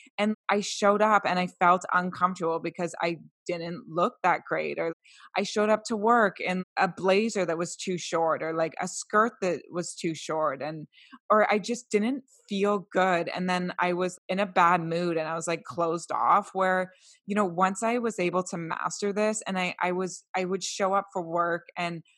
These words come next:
I felt great and I looked great and I knew I looked professional,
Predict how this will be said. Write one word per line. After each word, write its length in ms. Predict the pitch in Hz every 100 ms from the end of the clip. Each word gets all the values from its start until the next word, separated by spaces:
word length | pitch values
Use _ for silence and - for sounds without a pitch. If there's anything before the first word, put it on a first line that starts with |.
| _ 190
I 40 | 185 -
felt 240 | 202 196 202
great 200 | 196 190
and 60 | 170
I 40 | 165 160
looked 200 | 185 - -
great 240 | 190 180
and 80 | 165 165
I 40 | 170
knew 140 | 175
I 120 | 180 175
looked 180 | 175 - -
professional, 760 | 160 - 160 - 180 196 233